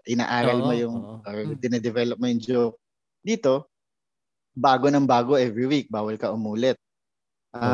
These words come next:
Speaker 2: yun,
Speaker 1: Hanggang
Speaker 2: hirap nun.
Speaker 1: tapos, clean, clean jokes pa. So, dahil, hin-, hindi, hindi siya technically A B S C B N eh. So, F Y E channel siya sa Kumu.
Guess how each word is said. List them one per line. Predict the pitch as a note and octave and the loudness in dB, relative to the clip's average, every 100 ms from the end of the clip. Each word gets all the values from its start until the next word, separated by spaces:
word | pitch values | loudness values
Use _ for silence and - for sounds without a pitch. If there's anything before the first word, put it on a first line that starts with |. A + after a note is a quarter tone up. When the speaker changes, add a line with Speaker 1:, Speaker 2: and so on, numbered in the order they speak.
| B2+ | 2
Speaker 2:
yun, | B2 | 2
Speaker 1:
Hanggang | B2+ A2+ | 4 4
Speaker 2:
hirap | A2 | 2
nun. | C#3 | 2
Speaker 1:
tapos, | E3+ C3+ - _ _ _ _ _ _ _ _ _ _ _ _ - | 2 0 -2 _ _ _ _ _ _ _ _ _ _ _ _ -4
clean, | D#3 D#3+ D#3+ D3+ C#3+ | 0 0 0 -4 -6
clean | - E3 D#3+ C#3+ | 0 4 4 2
jokes | A#2 C#3+ C#3+ - | 4 4 4 -8
pa. | - D3 C3 - - | -4 -2 -2 -4 -14
So, | - B2 B2 A#2+ A#2 A#2 A#2 A#2 _ _ _ | -6 -2 0 0 0 0 -4 -6 _ _ _
dahil, | - B2 B2+ C3 B2 | -4 0 2 2 0
hin-, | C#3 - | -2 0
hindi, | E3+ E3 A#3 | 0 0 -2
hindi | A3+ _ F3+ | -6 _ -6
siya | G3 B3 | -2 0
technically | A3 - F#3 E3+ D#3+ D3+ C3 | 0 -2 -2 -2 0 0 0
A | |
B | C3+ C3+ | -2 -2
S | C3+ C3+ | -2 -4
C | C3 | -2
B | C3 | 2
N | C3+ A#2 | 4 2
eh. | G2+ | -2
So, | - | -4
F | - C3+ C#3+ | -2 -2 2
Y | C#3 | 2
E | C#3 C#3 | 2 -2
channel | B2+ B2+ B2+ | 0 0 0
siya | A#2 A#2+ | -4 -6
sa | B2+ | -6
Kumu. | - B2+ A2+ F#2+ F#2+ | -6 -6 -4 -6 -10